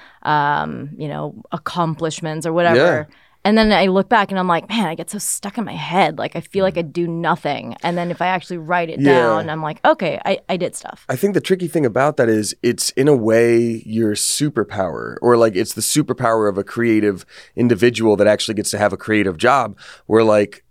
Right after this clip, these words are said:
Speaker 2: you're not satisfied with what you've done. It doesn't feel that special right away. So therefore, you're always striving to do the next thing and do more. And that's what pushes you to actually do it. I, I feel like I would have a tendency to, like, rest on my laurels if I really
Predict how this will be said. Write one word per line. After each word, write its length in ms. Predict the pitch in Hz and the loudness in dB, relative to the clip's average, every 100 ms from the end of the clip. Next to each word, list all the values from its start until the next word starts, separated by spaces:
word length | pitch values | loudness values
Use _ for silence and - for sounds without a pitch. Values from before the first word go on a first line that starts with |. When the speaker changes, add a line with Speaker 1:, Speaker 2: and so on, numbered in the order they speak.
| _ _ _ - | _ _ _ -4
Speaker 2:
you're 180 | 113 | 0
not 300 | 135 143 139 | 4 4 2
satisfied 680 | - - 139 139 120 127 113 | 0 0 2 2 0 0 0
with 140 | 104 - | 0 -2
what 140 | 110 | -2
you've 160 | 104 92 | -2 -2
done. 200 | 117 101 | -2 0
It 100 | 101 | 2
doesn't 380 | 139 123 107 | 2 0 -6
feel 680 | - - - 147 143 131 117 | -12 -10 -2 4 6 6 4
that 220 | 95 113 | 2 0
special 380 | - - 113 110 | -2 0 0 0
right 140 | 101 104 | 0 2
away. 200 | 113 107 - - | 2 0 -4 -8
So 100 | - | 0
therefore, 280 | 135 135 131 | 0 4 4
you're 140 | 120 | 6
always 260 | 113 110 - | 4 2 -4
striving 560 | - 110 117 117 113 | -4 2 2 2 -2
to 80 | 98 | -6
do 100 | 110 | -4
the 80 | 104 | -2
next 380 | 107 104 - - | 0 -2 -4 -4
thing 200 | 107 104 | -4 -2
and 140 | 98 | -2
do 140 | 98 | -2
more. 340 | 92 104 123 110 | 0 2 4 4
And 160 | 110 | 2
that's 180 | 117 117 | 0 0
what 180 | 101 - | -4 -8
pushes 400 | - 175 151 104 | -4 -4 -4 -4
you 80 | 113 | -2
to 80 | 107 | 2
actually 420 | 107 - 95 78 | 0 -2 -6 -8
do 280 | 87 156 170 | -4 0 2
it. 120 | 104 | 2
I, 120 | 110 - | 0 0
I 120 | 131 | -2
feel 160 | 127 151 | 0 2
like 140 | 135 | 4
I 80 | 127 | 4
would 160 | 120 117 | 4 4
have 100 | 104 | 2
a 40 | |
tendency 440 | - 123 113 - | -2 -6 -4 -2
to, 80 | 110 | 0
like, 160 | 101 95 | 0 0
rest 380 | 92 107 107 - | 0 0 0 0
on 140 | 110 | 0
my 140 | 98 95 | 0 -2
laurels 600 | 95 98 104 92 76 - | 0 2 2 0 -2 -8
if 140 | 104 | -6
I 80 | 98 | -6
really 500 | 92 101 98 92 90 | -2 0 0 0 -4